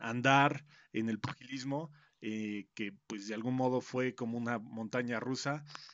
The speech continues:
en la cual, pues, digamos, vámonos directamente a la, a la historia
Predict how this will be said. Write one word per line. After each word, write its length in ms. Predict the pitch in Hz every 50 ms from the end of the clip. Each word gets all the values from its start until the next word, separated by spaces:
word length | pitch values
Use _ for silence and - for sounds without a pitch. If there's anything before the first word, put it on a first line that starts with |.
| - _ _ _ -
en 320 | 110 117 117 113 113 120
la 80 | 117 107
cual, 280 | - - 147 160 175 -
pues, 360 | 165 151 139 123 120 113 - _ -
digamos, 440 | 107 117 120 131 131 135 135 117 113
vámonos 560 | 123 127 135 135 127 120 113 - - - - -
directamente 880 | - 120 127 131 127 - - - 131 131 131 123 117 - 135 131 127 -
a 120 | - 110
la, 380 | 110 107 104 101 98 101 104 95 - - - - - _ _ _ _ _ _ _ -
a 140 | 127 110 104
la 180 | 104 110 110 113
historia 560 | 110 - - 165 160 165 160 143 139 147